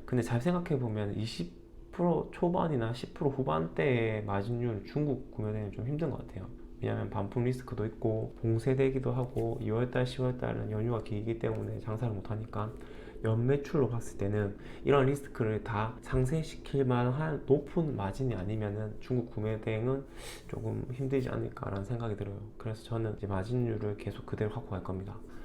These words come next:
그리고 노브랜드이기 때문에 마진을 제가 마음대로 놓을 수 있는 거예요. 나이키, 아디다스, 뭐 디아도라도 판다 그러면은 결국 제품 가격은 형성이 돼 있거든요. 거기서 누가 소싱을 잘하냐,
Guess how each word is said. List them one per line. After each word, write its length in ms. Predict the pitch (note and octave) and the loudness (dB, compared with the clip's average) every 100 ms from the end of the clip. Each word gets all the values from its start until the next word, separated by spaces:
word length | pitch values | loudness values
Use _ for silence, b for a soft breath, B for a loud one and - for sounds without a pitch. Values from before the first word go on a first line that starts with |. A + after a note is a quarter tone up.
| B | B
그리고 300 | - A#2+ A2 | -4 0 2
노브랜드이기 1300 | A2 C3 D3+ D#3+ E3 D#3+ D3+ B2+ B2 A#2+ A2+ A#2 A2+ | 6 6 6 2 2 2 4 4 4 2 2 2 0
때문에 640 | - B2+ C3+ D3 D#3 E3 E3 - | 0 0 2 0 0 -2 -4 -4
마진을 520 | A2 A2 C3 C3 C#3 - - | -2 2 2 2 0 -4 -10
제가 360 | - G#2+ G#2+ G#2 - - | -6 -4 -4 -4 -8 -6
마음대로 460 | G#2+ A2 B2 C3+ G#2 | -2 0 4 4 4
놓을 120 | G2+ | 0
수 120 | - | -2
있는 180 | G2 G2 | -4 -4
거예요. 180 | F#2+ - | -6 -6
나이키, 520 | - A#2+ C3 - G2 - - | 2 4 4 0 -4 -4 -8
아디다스, 760 | - A2 B2 B2 - G#2 G2+ B B B - | -6 0 0 0 -2 -2 -4 B B B -8
뭐 200 | G2+ G2+ | -6 -2
디아도라도 500 | A2+ A#2 C3 G#2+ - | 0 2 2 0 -4
판다 360 | - A2 G#2 G#2 - | -6 -2 -2 -4 -8
그러면은 500 | - B2+ A#2 G#2 G#2+ - | -2 0 0 -2 -4 -4
결국 460 | A#2+ A#2+ - - - | -2 -2 -4 -10 -6
제품 360 | - A2 - | -4 -2 0
가격은 520 | C#3 A2 A2+ B2 A#2+ - | 0 2 2 0 -2 -2
형성이 320 | F3+ G3 B2+ | -2 0 0
돼 100 | A2 | 0
있거든요. 400 | G2+ G#2 G2 G2+ A#2 - | -4 -4 -4 -4 -8 0
거기서 540 | C3 B2+ B2 A#2+ A#2 | 2 2 0 -2 -2
누가 420 | A2 G#2+ C3+ C3+ C#3 | -2 0 2 0 -2
소싱을 380 | B2+ B2 A#2+ | -6 -4 -4
잘하냐, 480 | G#2 G2+ G2+ G2+ F#2+ | -4 -4 -4 -4 -4